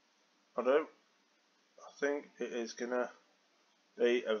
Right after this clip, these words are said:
very interesting season. Some interesting scores then. Tottenham lost two nil. Danilo sent off. Arsenal hammered West Brom six nil. Brighton beat Everton three nil.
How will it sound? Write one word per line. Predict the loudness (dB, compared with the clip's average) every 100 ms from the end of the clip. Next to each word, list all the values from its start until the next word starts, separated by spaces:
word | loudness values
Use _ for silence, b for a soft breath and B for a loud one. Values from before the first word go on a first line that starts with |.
| 2
very | 4 4 2 -2
interesting | -6 -4 0 2 2 -2 -4 -4
season. | -4 -2 0 -2 -6
Some | -2 0
interesting | 2 2 2 0 -4
scores | 0 8 10 10 8
then. | 4 4
Tottenham | 2 2 4
lost | 4 2 0
two | 0 2
nil. | 2 2
Danilo | 2 2 4 6 4
sent | 4 0
off. | 2 2 -2 B B B 2
Arsenal | 6 6 6 4 6
hammered | 6 6 6
West | 6 6
Brom | 4 4
six | 2 -4 -4 -4
nil. | -2 0 -2 -10 b b b _ 6
Brighton | 8 8 6
beat | 4
Everton | 4 2 2 -2 -4
three | -2 4 4 4
nil. | 2 2